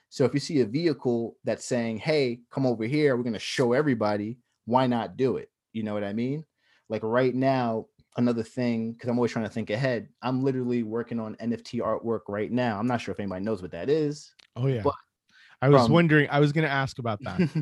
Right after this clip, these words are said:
Speaker 2: but yeah, go on.
Speaker 1: Yeah, so quick synopsis of N F Ts, it's pretty much you're able to collect digital artwork like paintings, right? Um, and what it does is they have a,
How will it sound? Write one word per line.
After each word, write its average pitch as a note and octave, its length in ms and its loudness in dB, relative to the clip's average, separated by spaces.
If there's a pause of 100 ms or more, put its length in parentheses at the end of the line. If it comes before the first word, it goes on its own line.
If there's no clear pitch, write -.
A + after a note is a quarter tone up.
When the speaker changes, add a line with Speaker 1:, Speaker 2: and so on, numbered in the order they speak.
Speaker 2:
but B2 100 -6
yeah, G#2+ 280 -4
go C#3+ 120 -2
on. A2+ 280 -2
Speaker 1:
Yeah, B2 440 6 (100)
so A#2 580 0
quick D3+ 200 0
synopsis C#3 380 2
of C3 100 2
N C3 100 0
F B2 120 0
Ts, B2 500 -2
it's B2 120 -10
pretty B2 260 -2
much A2+ 520 -4 (380)
you're A#2+ 120 -2
able C#3+ 200 6
to C3 80 -4
collect B2 440 0
digital A#2 320 4
artwork A2 580 2
like G#2+ 260 -4
paintings, E2+ 460 -10
right? A2 300 -2 (920)
Um, G#2 600 0 (420)
and A#2 220 -2
what A#2+ 120 0
it G#2 100 -6
does A#2 260 0
is G#2+ 640 -6 (640)
they B2 100 -2
have B2 260 0
a, A2+ 40 0